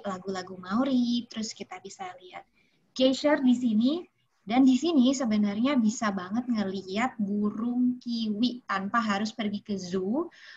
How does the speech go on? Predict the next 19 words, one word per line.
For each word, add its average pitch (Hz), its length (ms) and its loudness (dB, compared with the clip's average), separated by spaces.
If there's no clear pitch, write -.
Mungkin 269 320 6
yang 226 240 2
mau 202 320 2
kayak 196 400 -4
save 202 320 -4
budget, 190 480 -2
lagi 208 240 -2
on 190 160 -4
budget, 180 520 -4
atau 196 400 0
nggak 190 480 0
banyak, 196 640 0
eh, 202 640 -2
waktu 208 380 -2
untuk - 320 0
kesana 240 320 -2
kesini, 233 240 -4
kesana 226 320 -4
kesini, 254 320 -4